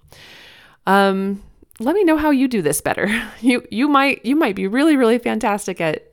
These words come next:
at this specific thing, on showing interest at what your kids are interested in. And if you are, please send me a D M on Instagram and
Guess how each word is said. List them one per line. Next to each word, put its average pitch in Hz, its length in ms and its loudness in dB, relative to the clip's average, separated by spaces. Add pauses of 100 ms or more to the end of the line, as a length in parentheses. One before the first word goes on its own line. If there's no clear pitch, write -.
at 185 200 -6
this 175 220 -2
specific - 680 -6
thing, 139 220 -6
on 160 120 -6
showing 180 320 -4
interest 170 360 -6
at 160 80 -10
what 165 120 -4
your 160 140 -2
kids 156 480 -8
are 156 140 -4
interested 156 460 -8
in. 151 200 -4
And 151 240 -4 (420)
if - 160 -8
you 220 120 2
are, 254 280 2 (120)
please 302 280 -4
send 247 180 -2
me 233 100 0
a 220 60 0
D 214 140 0
M 233 140 0
on 226 80 0
Instagram 233 640 -2
and 156 160 -6